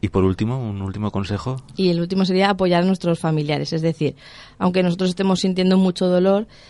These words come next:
Speaker 2: debemos recordar que no somos los únicos que estamos sufriendo esta pérdida y que quizá nuestra familia también necesite nuestro apoyo. Y cuando apoyamos a nuestros familiares o a personas cercanas, tenemos más posibilidad de sentirnos mejor y de ver, pues eso, que estamos ayudando a los demás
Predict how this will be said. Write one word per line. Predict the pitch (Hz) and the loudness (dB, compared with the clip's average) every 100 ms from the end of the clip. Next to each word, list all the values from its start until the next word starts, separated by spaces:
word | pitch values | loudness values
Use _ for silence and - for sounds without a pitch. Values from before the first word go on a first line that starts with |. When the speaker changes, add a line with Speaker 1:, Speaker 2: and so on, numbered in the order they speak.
| - - | -16 2
Speaker 2:
debemos | 185 185 180 | 4 4 2
recordar | 190 185 180 180 | 2 2 2 2
que | 180 | 0
no | 170 | 0
somos | 175 170 | 2 2
los | 170 | 2
únicos | 170 165 165 | 2 2 -2
que | |
estamos | - 170 170 | -2 -2 0
sufriendo | 170 175 170 170 | 0 0 0 0
esta | 170 165 | -2 -2
pérdida | 190 190 190 196 220 - - - - | 0 2 2 0 -2 -12 -20 -20 -10
y | 190 | -4
que | 180 | -2
quizá | 180 190 | 0 0
nuestra | 190 180 185 | 0 -2 -4
familia | 185 180 196 | -2 -2 0
también | 202 185 175 | 0 2 2
necesite | 165 170 160 165 | 0 -2 -2 -2
nuestro | 160 156 143 | -2 -4 -6
apoyo. | 131 196 214 147 - - - - | -4 0 0 -2 -10 -20 -20 -6
Y | 196 | -4
cuando | 190 190 180 | 2 4 4
apoyamos | 170 170 180 185 | 4 2 2 0
a | |
nuestros | 190 180 185 | -2 -2 -2
familiares | 185 185 185 196 202 208 214 | 0 -2 0 2 2 0 -4
o | 185 | -2
a | 160 | -2
personas | 160 165 160 160 - | -2 -2 -2 -2 -4
cercanas, | 165 185 185 202 - _ - - - | -6 -4 -2 -4 -6 _ -20 -20 -12
tenemos | - 190 185 | 0 4 4
más | 196 180 | 4 2
posibilidad | 196 185 180 185 | 0 0 2 4
de | 185 | 2
sentirnos | 175 170 170 180 180 | 2 0 2 2 2
mejor | 180 180 190 208 208 | 2 2 0 2 2
y | 185 | 4
de | 180 | 4
ver, | 175 185 | 2 0
pues | 190 175 | -2 -2
eso, | 165 | -2
que | 156 | -4
estamos | 170 175 | -6 -4
ayudando | 175 170 175 | -2 -2 -2
a | 180 | -2
los | 175 | -2
demás | 180 185 208 | -2 -2 -4